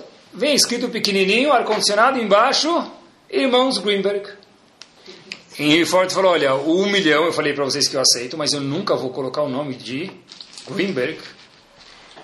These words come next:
e eu di dentro do meu carro. Olha, sabe o quê? Vamos fazer um deal."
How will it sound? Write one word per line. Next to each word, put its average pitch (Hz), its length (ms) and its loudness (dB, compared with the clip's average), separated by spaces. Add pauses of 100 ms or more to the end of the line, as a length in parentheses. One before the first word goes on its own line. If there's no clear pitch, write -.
(380)
e 143 120 -6
eu 143 120 -2
di 185 200 -6
dentro 135 280 -4
do 139 80 -6
meu 156 160 -2
carro. - 300 0 (1500)
Olha, 277 180 8
sabe 294 240 4
o - 40 -2
quê? 269 180 4 (840)
Vamos 311 180 2
fazer 233 220 4
um 202 100 2
deal." 254 260 0